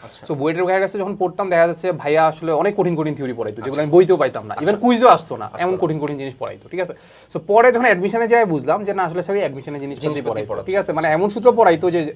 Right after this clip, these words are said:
Speaker 2: যেমন হচ্ছে যে প্রাসের ক্ষেত্রে আজকে মনে হয় আনাস ভাই বলতেছিল।
Speaker 1: হুম।
Speaker 2: So, ওই সূত্রগুলোই kind of হচ্ছে আমাদেরকে
Speaker 1: আচ্ছা,
Speaker 2: আগে থেকে
Speaker 1: আচ্ছা।
Speaker 2: পড়াচ্ছিল।
Speaker 1: আগে থেকে পড়াচ্ছিল।
Speaker 2: So, এখন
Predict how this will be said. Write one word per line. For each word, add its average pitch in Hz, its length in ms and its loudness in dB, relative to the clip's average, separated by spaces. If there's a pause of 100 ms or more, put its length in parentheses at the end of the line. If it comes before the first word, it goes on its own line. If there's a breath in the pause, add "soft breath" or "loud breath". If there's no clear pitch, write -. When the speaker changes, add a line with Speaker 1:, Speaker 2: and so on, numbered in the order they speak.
(120)
Speaker 2:
যেমন 151 220 -4
হচ্ছে 160 240 -4
যে 151 100 -2
প্রাসের 143 400 -2
ক্ষেত্রে 156 220 -4
আজকে 143 220 -2
মনে 139 100 -10
হয় 139 60 -4
আনাস 127 180 -6
ভাই 135 100 -4
বলতেছিল। 123 400 -8
Speaker 1:
হুম। 107 460 -14
Speaker 2:
So, 208 60 2
ওই 247 140 6
সূত্রগুলোই 247 520 2
kind 233 180 2
of 220 40 4
হচ্ছে 214 200 0
আমাদেরকে 165 240 -2
Speaker 1:
আচ্ছা, 165 160 -2
Speaker 2:
আগে 170 120 0
থেকে 175 160 -2
Speaker 1:
আচ্ছা। 131 120 -4
Speaker 2:
পড়াচ্ছিল। 110 180 -6
Speaker 1:
আগে 110 100 -8
থেকে 104 180 -10
পড়াচ্ছিল। 90 300 -16
Speaker 2:
So, 180 60 -2
এখন 226 300 2